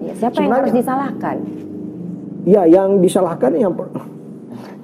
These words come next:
Speaker 2: yang disalahkan dong yang bercerai dulu, tapi
Speaker 1: Hmm.
Speaker 2: jangan melulu disalahkan, nanti stres dan bisa
Speaker 1: Ya.
Speaker 2: gila mereka yang bercerai. Tapi
Speaker 1: Kok
Speaker 2: salah
Speaker 1: dulu
Speaker 2: juga.
Speaker 1: orang tua kita
Speaker 2: Ya.
Speaker 1: itu nggak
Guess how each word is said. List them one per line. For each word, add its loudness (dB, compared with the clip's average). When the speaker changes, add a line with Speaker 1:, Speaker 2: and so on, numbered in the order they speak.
Speaker 2:
yang 2
disalahkan 2
dong 6
yang 0
bercerai 2
dulu, 6
tapi -4
Speaker 1:
Hmm. -20
Speaker 2:
jangan -4
melulu 6
disalahkan, -2
nanti -2
stres -4
dan -8
bisa -6
Speaker 1:
Ya. -8
Speaker 2:
gila 2
mereka -8
yang -12
bercerai. -12
Tapi -16
Speaker 1:
Kok -4
Speaker 2:
salah 4
Speaker 1:
dulu 6
Speaker 2:
juga. 0
Speaker 1:
orang 0
tua -4
kita -10
Speaker 2:
Ya. -8
Speaker 1:
itu 0
nggak -8